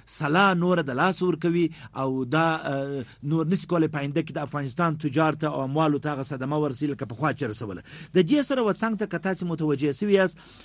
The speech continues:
اه، پرون، اه، د یو بین المللي میډیا د خوا څخه یو خبر نشر سو چې، اه، د پاک-، د حقاني مدرسه چې په، اه، سرحد کې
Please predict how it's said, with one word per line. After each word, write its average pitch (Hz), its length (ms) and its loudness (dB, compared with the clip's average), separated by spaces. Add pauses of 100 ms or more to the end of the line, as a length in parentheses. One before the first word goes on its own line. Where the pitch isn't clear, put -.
(120)
اه، 147 180 0
پرون، 175 420 4
اه، 139 220 2
د 139 480 -2
یو 143 120 6
بین 139 120 2
المللي 160 200 2
میډیا 170 380 4
د 156 100 -2
خوا 160 140 2
څخه 156 120 -4
یو 151 200 2
خبر 143 300 0
نشر 175 260 -2
سو 175 180 0 (380)
چې، 131 340 2 (200)
اه، 131 260 -4
د 123 180 -4
پاک-، 135 180 -2 (180)
د - 20 -4 (100)
حقاني 151 420 0 (180)
مدرسه 139 520 -2 (120)
چې 120 220 -8
په، 135 200 -4 (260)
اه، 131 480 -4
سرحد 170 280 -2
کې 170 120 -2